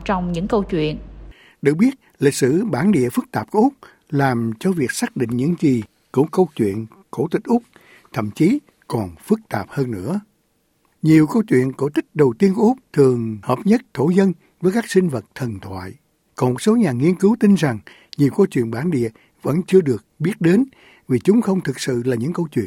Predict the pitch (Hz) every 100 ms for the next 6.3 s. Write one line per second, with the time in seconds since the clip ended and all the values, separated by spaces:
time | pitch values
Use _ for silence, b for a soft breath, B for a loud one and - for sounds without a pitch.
0 | 95 - 101 - 180 _ _ _ _ _
1 | 175 175 117 165 - 196 196 131 170 165
2 | 139 101 113 196 233 110 - _ _ -
3 | - - 180 175 180 156 b b b _
4 | 113 196 190 170 170 226 - 165 160 180
5 | 202 247 b b _ 156 131 - 123 165
6 | 135 98